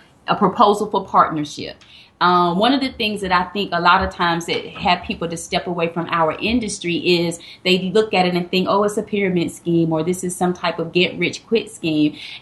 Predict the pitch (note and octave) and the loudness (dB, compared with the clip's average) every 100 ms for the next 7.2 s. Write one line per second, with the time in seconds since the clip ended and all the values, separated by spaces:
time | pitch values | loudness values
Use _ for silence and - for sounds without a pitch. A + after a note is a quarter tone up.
0 | - F#3+ F#3+ F#3 G#3 G#3 D#3 D#3 A#3 A3 | 0 4 4 4 6 6 6 4 2 2
1 | F#3+ G#3 G3+ G3 C3+ F#3 A3+ G#3 G#3+ F#3+ | -2 0 0 -2 -4 0 2 2 2 2
2 | F#3 A3 G3+ F3+ - G3 F#3+ F#3 A3 F#3+ | 2 0 0 -2 2 2 2 -4 -4 -6
3 | F#3 - F3+ F3 F#3+ F#3+ F3 E3+ D#3+ F#3+ | -8 -4 -2 0 0 2 0 0 0 0
4 | G3+ E3+ E3+ E3 F#3 G3 G#3 F#3+ - A3 | 0 -4 -2 2 0 -2 -4 -4 0 0
5 | A3 F#3+ F#3+ F3+ F3+ - F3+ F3 - F3 | 0 -2 -2 0 2 2 0 0 2 4
6 | G3 F#3 F#3+ F#3 F3+ F3 G#3 G#3 E3 D3+ | 4 2 0 -2 -2 2 2 0 -2 -6
7 | - | -6